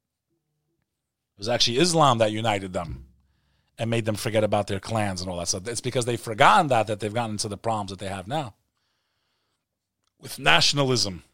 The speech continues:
Divide and conquer. Divide, conquer. You're not an Arab, you're a Moroccan. You're not an Arab, you're an Egyptian. You're not an Arab, you're a Yemeni.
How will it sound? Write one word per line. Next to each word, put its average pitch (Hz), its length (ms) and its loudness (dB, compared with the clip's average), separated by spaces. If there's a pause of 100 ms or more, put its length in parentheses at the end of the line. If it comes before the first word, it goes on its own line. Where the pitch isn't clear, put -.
(800)
Divide 156 440 10
and 185 100 2
conquer. 196 420 8 (760)
Divide, 196 560 10 (300)
conquer. 180 460 8 (840)
You're 175 140 6
not 165 140 10
an 143 100 10
Arab, 175 380 12
you're 165 240 8
a 151 220 8
Moroccan. 139 520 10
You're 160 140 2
not 160 160 8
an 143 60 6
Arab, 160 400 8
you're 160 240 6
an 147 80 2
Egyptian. 147 480 0
You're 143 140 2
not 170 160 8
an 143 100 4
Arab, 156 340 6
you're 160 160 2
a 156 60 0
Yemeni. 160 360 0